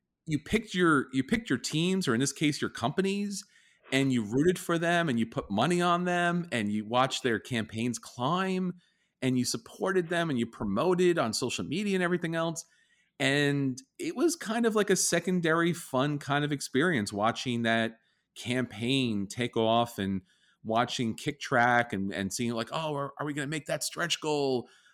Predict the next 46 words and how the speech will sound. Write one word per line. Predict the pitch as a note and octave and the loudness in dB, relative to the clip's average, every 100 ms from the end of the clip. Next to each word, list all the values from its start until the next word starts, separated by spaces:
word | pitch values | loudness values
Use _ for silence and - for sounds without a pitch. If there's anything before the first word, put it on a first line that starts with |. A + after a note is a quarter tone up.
| - | -4
I | |
hope | C3+ A3 | 0 0
we | D#3+ | 0
hit | E3 G#3 | 0 2
that | F#3 E3+ - - | 0 -2 -4 -6
particular | - F3+ F3 F3 E3 | -4 -4 -2 -2 0
number. | F3 E3+ D#3+ D3+ | -2 -2 0 0
Maybe | D3 E3+ | 0 -2
they'll | F3 D#3+ | -2 0
unlock | E3+ E3 D#3+ D#3+ - | -2 -2 -4 -6 -4
this, | E3+ D#3+ C#3+ | 0 0 0
or | A#2 | 0
maybe | D3 F3 | 0 -2
we | E3 | -2
can | D3+ | -2
ask | E3 - | -2 -2
for | D#3 | -4
that." | D#3+ F3 D#3+ D#3 A#2+ - _ _ _ _ _ _ | -4 -4 -2 0 0 -4 _ _ _ _ _ _
You | - C#3+ | -6 -2
know, | C#3 | 0
maybe | D#3 D#3+ | 0 2
I'll | D#3 | 2
just | D#3 - | 0 -2
drop | D3 D#3 D#3 | -2 -2 -2
a | |
really | C#3+ D3+ | -2 -2
great | C#3+ D3 - | -2 -4 -4
comment | D3+ D#3 D#3 D3 C#3+ | -2 0 0 0 0
in | C3+ | 0
there | C#3 B2+ B2+ | 0 2 0
and | B2 | 2
they'll, | C3+ C3+ A#2 C#3 C3+ | 0 0 -2 -6 -6
they'll | C3+ - | -6 -6
add | C#3 C#3+ D3 | -2 0 2
a | |
new | D3 C#3+ | 0 -2
character | - - D3+ C#3+ - B2+ A#2 | -4 -2 0 0 0 0 0
or | A2 A2+ A2 - _ _ _ _ | 0 2 0 -4 _ _ _ _
some | - D3 | -6 -4
sort | - D3 | 0 2
of | C3 | 2
special | - C#3 C#3+ D3 | 0 -2 0 0
map | A2+ B2+ D3+ - | 2 2 2 0
or | A2 | -2
something. | - F#2+ G#2 F#2+ | -2 -4 -2 -4
So | - A#2 G#2+ | 0 2 2